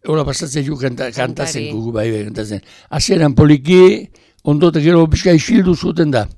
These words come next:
Speaker 1: Eh, alaxe herrien, eh, jakindurik, ben, askotan esaten duna, San Pedrotan kuku eta San Marcialetan mutu.
Speaker 2: Mutu.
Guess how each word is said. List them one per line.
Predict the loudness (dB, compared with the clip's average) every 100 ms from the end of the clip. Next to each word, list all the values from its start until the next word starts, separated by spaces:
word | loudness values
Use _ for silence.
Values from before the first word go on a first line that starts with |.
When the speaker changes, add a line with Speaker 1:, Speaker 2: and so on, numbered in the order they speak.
| _ _ _ _ _ _ _ _ _ -4
Speaker 1:
Eh, | 0 2 2 2 0 -2 -8 -20 -10 -4
alaxe | -2 0 0
herrien, | 2 2 4 2 2 2
eh, | 0
jakindurik, | 0 0 2 4 4 0 -6 -12
ben, | -10 -10
askotan | -12 -6 -6
esaten | -4 -6
duna, | -4 -2 -2 -6 -20 -16
San | -4 -2 0
Pedrotan | 4 4 4 2 0
kuku | 2 -2 0 0 0 -6 _ _ _ _ _ _ _ _ _ _ _ _ -10
eta | -8 -6 -6
San | -6 -8
Marcialetan | -10 -10 -8 -8 -8 -8 -10
mutu. | -10 -10 -12
Speaker 2:
Mutu. | -12 -14 -18